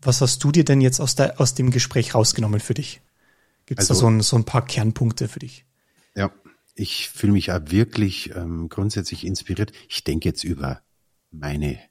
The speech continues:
Speaker 2: Songs nach und mögliche Videoshots. <laughs> Sowas.
Speaker 1: <laughs>
Speaker 2: Das sind so meine Gedanken. Aber jetzt zurück, ähm, ähm, zu deiner Person.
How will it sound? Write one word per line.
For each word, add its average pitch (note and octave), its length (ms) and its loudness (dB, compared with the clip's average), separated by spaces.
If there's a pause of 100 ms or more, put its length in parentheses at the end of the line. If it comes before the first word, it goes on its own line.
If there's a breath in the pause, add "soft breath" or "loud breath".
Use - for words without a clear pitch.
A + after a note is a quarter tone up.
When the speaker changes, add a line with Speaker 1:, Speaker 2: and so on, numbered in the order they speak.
(140)
Speaker 2:
Songs - 520 -2
nach G2+ 260 2
und E2 380 -4
mögliche E2+ 520 -2
Videoshots. - 800 -2 (180)
<laughs> - 160 -20
Sowas. D3+ 540 4
Speaker 1:
<laughs> D3 460 10
Speaker 2:
Das - 200 4
sind D3 160 6
so C#3 80 2
meine C3 300 10
Gedanken. C3 520 6 (300 loud breath)
Aber A#2 220 6
jetzt G#2+ 300 6
zurück, A2+ 420 4
ähm, G2 440 6 (120)
ähm, F#2+ 240 2
zu - 160 -10
deiner G#2 280 4
Person. G#2 500 2